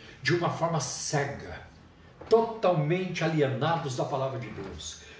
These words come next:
totalmente contrários ao que a Bíblia ensina. Eles nem se importam, né? Me, o que, que me importa que a Bíblia fala? O que, o que eu quero é isso.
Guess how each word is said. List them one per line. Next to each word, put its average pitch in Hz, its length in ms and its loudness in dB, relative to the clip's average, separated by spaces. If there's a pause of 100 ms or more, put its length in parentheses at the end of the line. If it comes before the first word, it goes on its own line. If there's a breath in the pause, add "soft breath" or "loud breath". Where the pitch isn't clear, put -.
(120)
totalmente 196 680 4
contrários 165 880 4
ao 143 80 -2
que 160 120 -4
a 143 80 2
Bíblia 175 460 -2
ensina. 131 680 -4 (460 loud breath)
Eles 175 280 4
nem 320 140 2
se - 180 -2
importam, 139 540 2
né? 285 60 -4
Me, 392 120 4
o - 300 -4
que, 233 180 -6
que 208 160 -10
me 226 100 0
importa 185 480 4
que - 80 -4
a 135 60 2
Bíblia 127 240 2
fala? - 360 -6 (640 loud breath)
O - 40 -10
que, - 100 0
o 180 80 2
que - 100 0
eu - 120 6
quero 202 240 4
é 190 80 4
isso. - 500 -2